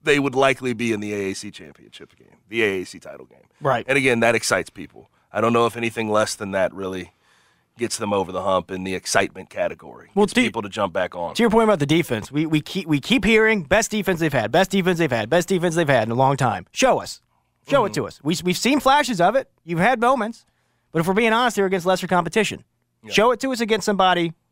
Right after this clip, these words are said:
Speaker 2: who's up to snuff.
Speaker 1: Yep. And I think that, but, like, truly, really and truly, this is going to be for Seth Hennigan with all the discussion going on around. This is a, this is a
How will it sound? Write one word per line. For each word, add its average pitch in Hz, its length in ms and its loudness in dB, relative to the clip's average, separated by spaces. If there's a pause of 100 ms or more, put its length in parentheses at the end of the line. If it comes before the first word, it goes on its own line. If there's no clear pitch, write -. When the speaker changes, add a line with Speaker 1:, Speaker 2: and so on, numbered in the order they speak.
Speaker 2:
who's 156 120 -2
up 170 120 2
to - 60 -12
snuff. - 320 -4 (300)
Speaker 1:
Yep. 110 260 -4 (120)
And 147 120 2
I 165 120 4
think 180 260 -2
that, 143 120 -4
but, 139 220 -2
like, 143 220 0 (160)
truly, 220 560 0 (480)
really 190 320 0
and 131 100 -2
truly, 101 460 -6 (100)
this 160 280 0
is 151 180 2
going 131 380 0
to 120 120 -16
be 104 540 -2 (600)
for - 240 -2
Seth 131 320 0
Hennigan 92 560 -4 (520)
with 110 160 -2
all 135 560 4
the 127 120 -10
discussion 123 720 -4
going 120 340 0
on 127 260 2
around. 117 360 0
This 151 180 -2
is 104 160 -6
a, 92 280 -8
this 147 220 -12
is 123 140 -14
a 92 340 -10